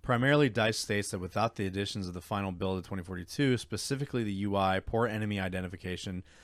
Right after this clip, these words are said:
no ping system, and in-game communication, more on, on that later, prevented specialists from promoting teamwork in the build. However, the blog post does not go in depth about what's changing with specialists in particular.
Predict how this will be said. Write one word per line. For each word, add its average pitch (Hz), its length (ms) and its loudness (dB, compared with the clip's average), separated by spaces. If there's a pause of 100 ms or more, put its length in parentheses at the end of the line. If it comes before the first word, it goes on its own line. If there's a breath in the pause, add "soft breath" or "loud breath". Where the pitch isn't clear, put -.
(160 soft breath)
no 120 180 4
ping 120 300 0
system, 104 360 -4
and 92 120 -4
in-game 104 400 -2
communication, 95 640 -6
more 92 280 -2
on, 90 280 -4
on 90 160 -8
that 87 160 -8
later, 87 340 -4 (460)
prevented 110 420 -2
specialists - 560 -2
from 95 140 -6
promoting 104 400 -2
teamwork 135 500 0
in 113 100 -6
the 107 60 -4
build. 95 400 -2 (460 soft breath)
However, 131 340 2
the 113 100 0
blog 110 300 4
post 113 420 0
does 98 220 -4
not 107 240 0
go 120 160 0
in 110 80 0
depth 101 220 0
about 92 260 0
what's 90 200 -4
changing 117 440 -2
with 90 100 -6
specialists 92 540 -6
in 90 80 -8
particular. 90 600 -6